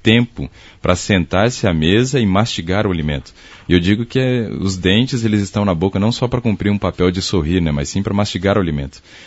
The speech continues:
Eu tenho um amigo que ele come muito rápido. E um dia eu fiz a seguinte brincadeira com ele, dizendo que quando ele tinha dor de dente, ele deveria procurar um gastro, né? Porque ele tinha os dentes na boca pra sorrir e devia ter dente no estômago pra mastigar. Porque engolia, não come, não mastiga. Esse é um problema realmente.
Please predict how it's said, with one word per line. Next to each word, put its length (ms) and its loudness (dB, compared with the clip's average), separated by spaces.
Eu 80 -4
tenho 120 0
um 40 4
amigo 260 2
que 100 -2
ele 100 2
come 340 2
muito 400 2
rápido. 500 -6
E 80 -4
um 80 2
dia 160 -4
eu 60 -2
fiz 200 -4
a 60 -2
seguinte 320 -4
brincadeira 460 0
com 140 -2
ele, 140 2
dizendo 420 -2
que 120 -6
quando 180 0
ele 80 0
tinha 180 -2
dor 200 0
de 100 -2
dente, 300 0
ele 80 -2
deveria 260 4
procurar 300 2
um 80 2
gastro, 480 -2
né? 80 -6
Porque 120 -8
ele 120 -4
tinha 120 -2
os 120 -2
dentes 260 0
na 140 0
boca 280 0
pra 120 -4
sorrir 480 0
e 60 -2
devia 260 2
ter 100 6
dente 260 2
no 80 6
estômago 420 2
pra 100 0
mastigar. 540 0
Porque 160 -6
engolia, 560 2
não 180 -2
come, 400 0
não 120 0
mastiga. 580 -2
Esse 220 -4
é 20 2
um 40 2
problema 360 0
realmente. 540 -6